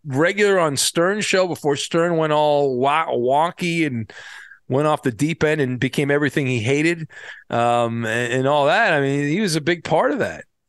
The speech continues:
uh, that show and some other shows. So, uh, Sarah from Minnesota writes in.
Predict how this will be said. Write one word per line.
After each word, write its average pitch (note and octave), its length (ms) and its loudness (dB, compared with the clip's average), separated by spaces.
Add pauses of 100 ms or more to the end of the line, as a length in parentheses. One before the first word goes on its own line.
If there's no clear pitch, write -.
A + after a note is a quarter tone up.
(240)
uh, A#2 260 -4
that C3 220 0
show F3 320 0
and E3 100 -2
some D3 100 0
other A3+ 200 0
shows. - 420 -6
So, - 340 -8 (480)
uh, B2+ 140 0
Sarah A#3 560 2
from F3+ 260 -2
Minnesota G3+ 540 2
writes F#3 320 0
in. F3+ 440 0